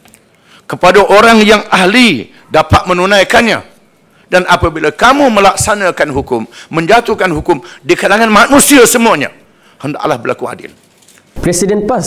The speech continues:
Speaker 2: Datuk Seri Tuan Guru Abdul Hadi Awang mengulangi pendirian beliau yang rela menjadi khadam rakyat dan bersedia menjadi nelayan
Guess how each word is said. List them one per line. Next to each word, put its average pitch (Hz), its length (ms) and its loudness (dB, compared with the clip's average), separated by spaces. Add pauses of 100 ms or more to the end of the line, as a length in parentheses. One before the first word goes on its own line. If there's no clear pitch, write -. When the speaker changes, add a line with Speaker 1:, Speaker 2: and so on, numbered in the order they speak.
(120)
Speaker 2:
Datuk 151 240 -4
Seri 170 180 -4
Tuan 160 220 -4
Guru 160 240 -2
Abdul 143 240 -6
Hadi 143 320 -6
Awang 160 320 -4
mengulangi 151 480 -2
pendirian 143 400 -2
beliau 156 400 -2
yang 139 340 -4
rela 180 380 -4
menjadi 151 480 -4
khadam 151 400 -4
rakyat 160 640 -6
dan 151 480 -6
bersedia 170 560 -6
menjadi 151 400 -4
nelayan 151 480 -4